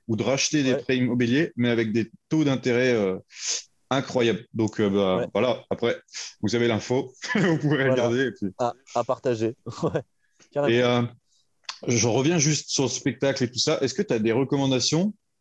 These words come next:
Speaker 1: euh, sur, et une vision, on va dire, générale du secteur,
Speaker 2: Ouais.
Speaker 1: euh, des
Speaker 2: Ouais.
Speaker 1: gens à suivre ou de, de choses à faire pour, euh, vraiment évoluer et devenir un peu carriériste dans ce domaine ?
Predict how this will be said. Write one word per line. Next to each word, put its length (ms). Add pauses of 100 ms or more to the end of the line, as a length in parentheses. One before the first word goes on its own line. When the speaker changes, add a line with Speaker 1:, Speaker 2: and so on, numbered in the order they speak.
(180)
Speaker 1:
euh, 380
sur, 280 (180)
et 640
une 200
vision, 320
on 60
va 80
dire, 160
générale 340
du 100
secteur, 400
Speaker 2:
Ouais. 100 (720)
Speaker 1:
euh, 140
des 120
Speaker 2:
Ouais. 40
Speaker 1:
gens 220
à 80
suivre 380
ou 80
de, 260
de 140
choses 340
à 60
faire 300 (260)
pour, 180
euh, 180
vraiment 360
évoluer 680
et 60
devenir 360
un 80
peu 120
carriériste 580
dans 160
ce 60
domaine ? 300